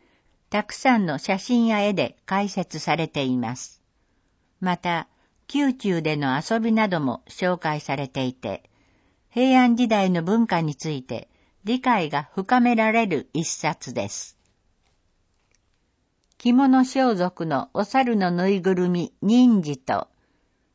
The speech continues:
写真で見る紫式部の有職装束図鑑の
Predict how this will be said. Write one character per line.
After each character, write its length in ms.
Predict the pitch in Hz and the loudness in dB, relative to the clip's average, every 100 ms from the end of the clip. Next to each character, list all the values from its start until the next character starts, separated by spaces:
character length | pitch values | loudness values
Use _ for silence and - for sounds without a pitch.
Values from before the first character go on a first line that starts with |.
| _ _ _ _ | _ _ _ _
写 220 | - 220 202 | -8 -4 -2
真 320 | 277 269 254 | 4 6 6
で 160 | 240 | 6
見 180 | 226 220 | 2 2
る 200 | 165 135 | 0 -4
紫 600 | - 202 240 247 220 226 220 | -2 0 0 0 -4 -2 -8
式 320 | - - 190 | -8 -4 -2
部 160 | 165 | -2
の 200 | 147 131 - - | -2 -4 -8 -4
有 260 | 202 240 | 0 0
職 380 | 254 226 214 214 | 0 -2 -2 -4
装 340 | - 202 214 214 | -2 -2 0 0
束 360 | 202 196 196 | -2 -2 -4
図 160 | 175 190 | -4 -4
鑑 360 | 185 160 127 - _ _ - | -2 -2 -4 -12 _ _ -4
の 240 | 156 147 | -4 -4